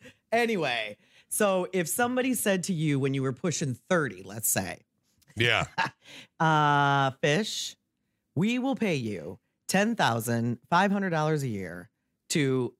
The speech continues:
Speaker 1: be an apprentice in the W, W W E or F. It was F at that point.
Speaker 2: Yeah.
Speaker 1: W W F.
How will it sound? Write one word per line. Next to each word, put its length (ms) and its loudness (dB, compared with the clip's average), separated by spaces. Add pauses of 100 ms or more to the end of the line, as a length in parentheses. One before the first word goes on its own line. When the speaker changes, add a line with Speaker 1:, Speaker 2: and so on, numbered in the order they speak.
(100)
Speaker 1:
be 640 0
an 80 0
apprentice 720 -2
in 100 0
the 80 -2
W, 360 -4 (220)
W 360 0
W 440 -4
E 220 -20 (180)
or 200 -2
F. 240 -6
It 60 -6
was 240 -2
F 180 -4
at 120 -18
that 180 -20
point. 160 -20 (680)
Speaker 2:
Yeah. 100 0
Speaker 1:
W 220 2
W 400 2
F. 260 -2